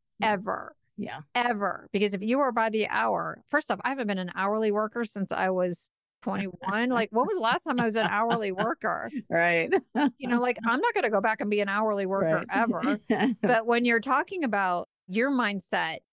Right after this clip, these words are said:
Speaker 2: your mindset influences the clients. Like, I'm an investment and therefore I'm gonna encourage you to be an investment. And the thing that gives clients happiness is like, "Oh, you're promising a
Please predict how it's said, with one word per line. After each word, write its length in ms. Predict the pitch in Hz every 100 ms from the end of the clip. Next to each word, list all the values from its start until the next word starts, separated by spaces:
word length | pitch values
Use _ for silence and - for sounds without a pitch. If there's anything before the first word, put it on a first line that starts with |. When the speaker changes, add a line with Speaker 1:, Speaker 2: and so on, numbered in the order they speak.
| _
Speaker 2:
your 180 | 196 240
mindset 380 | 233 202 - 185
influences 560 | 214 190 196 190 180
the 100 | 175
clients. 400 | 175 208 190 185 190
Like, 120 | 180
I'm 180 | 196 208
an 60 |
investment 580 | 247 220 185 - 190 185 - _ -
and 480 | 214 190 190 190 180
therefore 800 | 196 214 - 196 185 180 185 -
I'm 100 | 196
gonna 140 | 202
encourage 340 | 185 185 214 185
you 120 | 226
to 80 | 240
be 100 | 202
an 100 | 185
investment. 640 | 180 175 170 - 180 175 _ -
And 280 | 233 226 214
the 100 | 208
thing 160 | 269 277
that 140 | 247 233
gives 180 | 240 208
clients 380 | - 233 214 202
happiness 540 | 269 415 320 202 196
is 120 | 208 196
like, 240 | 196 190 _
"Oh, 140 | - 381
you're 180 | 240 226
promising 480 | 254 226 214 220
a 100 | 208